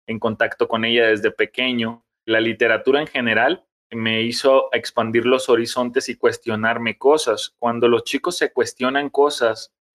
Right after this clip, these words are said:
es difícil que entren a ese mundo oscuro de, de las violencias en general y las violencias organizadas, ¿no? Y creo que eso es lo que podemos hacer para evitarlo, es lo que siempre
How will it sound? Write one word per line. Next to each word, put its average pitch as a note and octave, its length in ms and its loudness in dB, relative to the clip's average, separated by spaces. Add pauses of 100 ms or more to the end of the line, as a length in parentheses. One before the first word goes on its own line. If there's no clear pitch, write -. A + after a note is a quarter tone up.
es B2 160 -2
difícil C3 720 -2
que G#2+ 160 -2
entren G#2 460 -4 (260)
a G2 220 2
ese G2+ 180 -4
mundo G#2+ 340 -4
oscuro G#2 440 0
de, G2 320 2 (360)
de A#2+ 140 2
las A2+ 220 0
violencias A#2 560 0
en A#2+ 100 -4
general A2 560 -2
y A#2 80 0
las G#2 320 4
violencias G#2+ 480 0
organizadas, G#2+ 800 0
¿no? A2 180 -12 (240)
Y A#2+ 640 2
creo C3 300 2
que B2+ 320 2
eso C#3 220 2
es C3+ 80 0
lo C#3+ 100 0
que D3 100 0
podemos A#2+ 460 0
hacer A#2 280 -2
para B2+ 180 2
evitarlo, A2+ 540 2
es A2 120 -2
lo C3 100 -2
que - 80 -8
siempre A#2+ 480 0